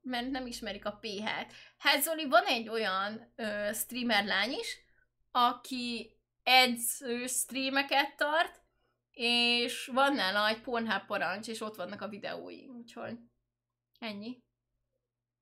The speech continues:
Just hot tubbing kategória? Nem, szerintem arra inkább az lenne a megoldás, hogy ne ezt tolja az ember arcába a Twitch, ha megnyitja rögtön, hogy mondjuk akkor csak only sub,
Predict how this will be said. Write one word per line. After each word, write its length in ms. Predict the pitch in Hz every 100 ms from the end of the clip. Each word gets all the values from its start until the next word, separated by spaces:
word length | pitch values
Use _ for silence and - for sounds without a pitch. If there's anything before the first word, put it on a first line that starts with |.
| _ _ _ _ _ _ _ -
Just 200 | 254 247
hot 200 | 240 220
tubbing 300 | 320 269 285
kategória? 800 | 302 285 277 302 311 262 - - _ - 494
Nem, 80 | 330
szerintem 380 | - 277 285 262
arra 160 | 247
inkább 280 | 247 262 240
az 140 | 214 214
lenne 180 | 202
a 40 | 180
megoldás, 540 | 180 196 185 180 220
hogy 100 | 240
ne 120 | 220
ezt 300 | 190 214 -
tolja 520 | 226 202 196 185 220 - _ _
az 120 | 240
ember 280 | 240 233 214
arcába 840 | 202 220 - 202 202 196 135 240 _ _
a 220 | 226 220
Twitch, 520 | 226 226 247 269 - 269
ha 100 | 214
megnyitja 460 | 214 190 214 226
rögtön, 600 | 202 220 - 233 233 233 _ - -
hogy 260 | 214 208 202
mondjuk 440 | 233 214 208 208 -
akkor 520 | 220 - 208 - _
csak 460 | - 202 - - _ _ _ _
only 340 | 220 214 202
sub, 380 | 214 220 170 233